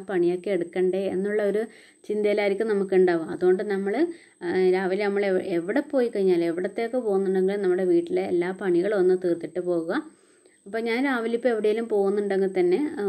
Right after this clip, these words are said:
ഉച്ചയ്ക്ക് മുമ്പായിട്ട് നമ്മൾ എത്തുമെന്ന് ഉറപ്പുണ്ടെങ്കിൽ ഉച്ചക്കേക്കുള്ള ഫുഡ് റെഡിയാക്കി വെച്ചിട്ടാണ് നമ്മൾ പോകുന്നത്.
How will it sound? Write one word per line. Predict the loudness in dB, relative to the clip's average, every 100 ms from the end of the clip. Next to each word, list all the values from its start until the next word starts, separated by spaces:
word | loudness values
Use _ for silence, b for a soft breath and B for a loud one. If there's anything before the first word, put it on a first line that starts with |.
| -4
ഉച്ചയ്ക്ക് | -2 2 2
മുമ്പായിട്ട് | 2 0 -2 -2
നമ്മൾ | -4 -2
എത്തുമെന്ന് | 0 0 -4 -2 -2
ഉറപ്പുണ്ടെങ്കിൽ | -4 -4 0 2 2
ഉച്ചക്കേക്കുള്ള | 2 -2 -4 -6 -4 -4 -6
ഫുഡ് | -2 -4 -2 0
റെഡിയാക്കി | 2 2 -2 -2
വെച്ചിട്ടാണ് | -4 -4 -4 -2
നമ്മൾ | -2 -4
പോകുന്നത്. | 2 2 4 2 -2